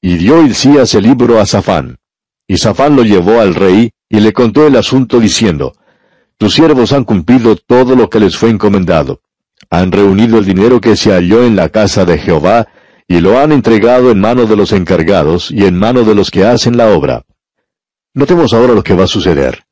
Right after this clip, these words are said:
Alguien va a decir, "Bueno, esto es justo lo que yo necesito." Y así es. Esto no es lo que me pertenece a mí, sino que es pertenencia de Dios.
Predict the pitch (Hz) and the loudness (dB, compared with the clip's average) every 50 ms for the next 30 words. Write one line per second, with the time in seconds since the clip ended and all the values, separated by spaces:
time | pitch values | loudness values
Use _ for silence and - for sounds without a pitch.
0 | _ _ _ _ _ _ - 120 127 120 120 107 107 110 110 101 90 - - 113 | _ _ _ _ _ _ -4 -2 0 0 2 2 2 2 2 0 0 0 0 0
1 | 110 98 82 92 143 165 160 160 151 101 110 123 110 - - 120 95 - - - | 0 0 0 0 2 2 2 2 0 2 0 0 0 0 0 0 0 0 -2 -2
2 | - 185 214 214 156 - - 180 160 - - - 98 92 110 107 101 90 - 104 | 0 2 2 2 0 -2 -2 0 0 0 0 0 0 0 2 0 0 0 -2 -2
3 | 90 - 85 71 - - 71 - _ _ _ _ _ _ _ _ _ - 92 92 | -2 -2 -4 -6 -8 -10 -16 -16 _ _ _ _ _ _ _ _ _ -2 -2 -2
4 | 95 - - 143 160 160 143 117 - - - _ _ _ _ _ _ _ _ - | 0 2 2 2 4 4 2 0 -2 -6 -12 _ _ _ _ _ _ _ _ 0
5 | 139 135 - - 127 120 117 131 143 139 135 151 165 135 117 113 98 - 104 98 | 0 0 0 0 -2 0 2 2 2 4 4 2 2 0 0 -2 0 0 0 0
6 | 87 80 104 92 - - 92 107 110 - 104 85 95 127 151 151 - - - - | 0 0 -2 -2 -2 -2 -2 0 0 0 -2 0 0 2 2 0 0 -4 -4 -2
7 | - 143 143 131 117 - 107 113 123 - - - 131 117 107 - - 104 90 92 | 0 2 2 2 2 2 2 2 2 0 -2 -2 -2 -2 0 0 -2 -2 0 0
8 | 107 117 101 - 110 98 85 80 76 69 71 92 110 - - - - - - - | 0 0 0 0 0 0 0 -2 -2 -2 -2 0 0 0 -2 -4 -8 -10 -12 -12